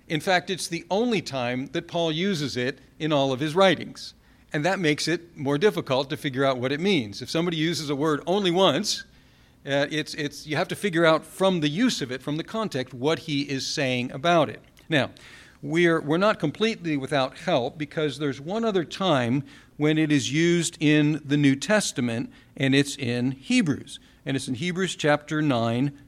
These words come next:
verse five. And there it's referring to a place.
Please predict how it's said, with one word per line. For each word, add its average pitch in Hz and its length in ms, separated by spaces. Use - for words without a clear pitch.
verse 120 300
five. 147 560
And 139 160
there 202 320
it's 151 240
referring 190 520
to 160 360
a 143 380
place. - 880